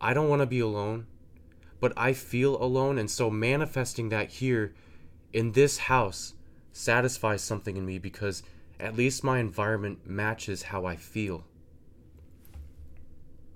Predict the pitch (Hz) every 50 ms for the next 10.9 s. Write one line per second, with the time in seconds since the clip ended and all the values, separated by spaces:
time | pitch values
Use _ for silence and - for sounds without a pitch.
0 | - - - - - - - - - - 95 82 82 76 69 65 - - - -
1 | - - - - - - - - - - - - - 82 78 80 80 - 82 78
2 | 82 78 76 - 82 80 - - - 73 76 80 78 - - - - - - -
3 | - - - - - - - 214 233 - - - - - 110 135 170 180 151 151
4 | 160 156 - - - - - - - - - - - - - - - - - -
5 | - - - - - - - - - - 214 240 254 226 170 - - - - -
6 | - - - - - - - - - - - - - - - - 180 180 165 123
7 | 110 107 110 123 131 131 - 110 113 113 104 - - - - 113 131 131 123 107
8 | 92 - - - 95 92 90 85 82 82 80 80 76 73 - - - - - -
9 | - - - - - - - - - - - - - - - - - - 120 156
10 | 156 156 135 135 139 127 123 117 107 - 107 95 - - 110 104 98 -